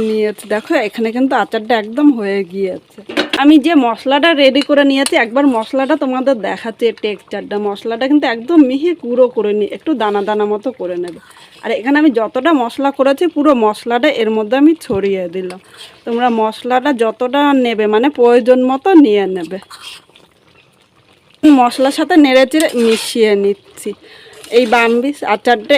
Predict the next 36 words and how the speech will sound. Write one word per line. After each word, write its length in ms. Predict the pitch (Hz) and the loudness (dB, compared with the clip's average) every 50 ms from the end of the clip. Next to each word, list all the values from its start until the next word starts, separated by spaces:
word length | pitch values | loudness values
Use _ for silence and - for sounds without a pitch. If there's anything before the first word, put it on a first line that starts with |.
| - - | 0 -2
একটুখানি 400 | 220 - - 262 - 294 277 294 294 - | -6 -6 -10 -6 -2 2 2 2 2 2
টক 260 | 240 240 240 247 247 - - 240 | 2 4 6 6 4 4 2 -2
মিষ্টি 320 | 247 254 - - - 294 285 220 208 | -2 -2 -4 -4 -2 -2 -2 -2 -2
ঝাল 200 | 196 208 208 208 226 | -4 -4 -2 -2 0
হলে 140 | 240 254 294 320 311 | 2 2 2 0 0
খেতে 200 | - 226 202 - 226 226 | -4 -6 -4 -4 -4 -2
কিন্তু 180 | 247 254 277 294 214 | -2 -2 -2 -2 0
দুর্দান্ত 640 | - 208 202 190 190 180 220 208 196 196 196 190 - 208 190 170 175 | 0 0 0 -2 -2 -2 -2 0 0 -2 -4 -4 -6 -8 -8 -6 -6
লাগবে। 360 | 175 170 170 165 175 180 202 202 - _ _ _ _ _ _ _ _ _ _ _ - - - - - - - - - - - - - - - - - - - _ - 247 | -8 -8 -10 -12 -12 -12 -12 -12 -12 _ _ _ _ _ _ _ _ _ _ _ -20 -18 -18 -18 -16 -18 -18 -16 -16 -16 -18 -18 -20 -20 -20 -20 -20 -20 -20 _ -2 -2
এর 100 | 254 254 - - | -2 -2 -2 -6
সাথে 260 | - 254 240 - - - - - 240 | -6 -6 -4 -2 -4 -4 -2 -2 -4
আমি 120 | 254 277 - - - 226 | -4 -4 -6 -8 -10 -10
একটা 220 | - - _ 269 262 240 | -10 -8 _ -4 -2 0
লেবুর 240 | 247 247 262 302 311 240 226 | -2 0 0 0 0 0 0
রস 240 | 226 226 220 226 - - 233 220 | 0 0 -2 -2 -6 -10 -8 -6
নিয়ে 180 | 220 220 214 208 196 202 | -4 -2 -2 -2 -2 -4
নিয়েছি। 480 | 202 202 202 196 190 - _ - - 214 - - - - _ _ _ _ _ _ | -4 -4 -6 -6 -8 -12 _ -20 -20 -20 -20 -20 -20 -20 _ _ _ _ _ _
লেবুর 240 | - - 302 320 302 247 247 | -6 -2 0 0 0 2 2
বদলে 300 | 240 240 233 285 311 320 285 | 0 0 0 0 -2 0 0
তোমরা 160 | 269 269 269 262 240 - 277 | -2 -2 0 0 0 0 -2
কিন্তু 180 | 262 254 - 330 - 202 | -4 -2 -4 -4 -4 -4
এই 80 | 208 208 196 | -4 -2 -4
জায়গায় 220 | 233 240 294 302 226 240 | -2 -2 -2 -2 -2 -4
ভিনিগারও 440 | 233 226 226 226 208 233 240 247 226 190 202 | -2 -2 -2 -2 -2 0 0 0 -2 -2 -2
দিয়ে 160 | 202 196 190 180 | -4 -4 -4 -4
দিতে 200 | 190 175 - 190 180 | -8 -8 -8 -12 -12
পারো। 180 | 190 180 190 - - - - - - _ _ _ - 202 202 | -10 -12 -12 -14 -14 -20 -20 -20 -20 _ _ _ -6 -4 -4
আর 100 | 208 - - - | -4 -4 0 0
এইভাবে 240 | 240 247 294 294 302 269 240 | 2 2 4 2 2 2 4
লেবু 220 | 233 240 254 269 285 269 240 | 4 4 4 4 2 2 2
বা 80 | 254 247 214 254 | 2 2 2 0
ভিনিগার 360 | 214 208 220 220 240 254 247 214 214 | 0 0 0 2 2 0 -2 -2 -2
দিলে 200 | 240 247 269 302 302 262 202 | -2 0 2 2 2 2 2
আমের 200 | 214 220 226 233 254 | 2 0 2 0 0
উপরে 180 | 247 277 277 277 233 | 0 0 -2 0 0
যে 60 | 269 | 0